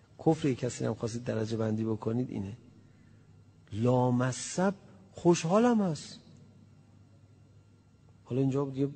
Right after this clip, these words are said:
یه تعابیر مامانی باید پناه برد. لامصب بیدین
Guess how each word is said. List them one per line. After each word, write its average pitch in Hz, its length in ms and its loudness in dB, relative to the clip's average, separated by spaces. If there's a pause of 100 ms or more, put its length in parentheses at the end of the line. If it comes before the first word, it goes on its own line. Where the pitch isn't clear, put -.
یه 127 180 -4
تعابیر 123 680 0 (2000)
مامانی 123 420 8
باید 110 280 4 (300)
پناه 107 360 0
برد. 104 200 -4 (2000)
لامصب 139 800 2 (120)
بیدین 175 600 4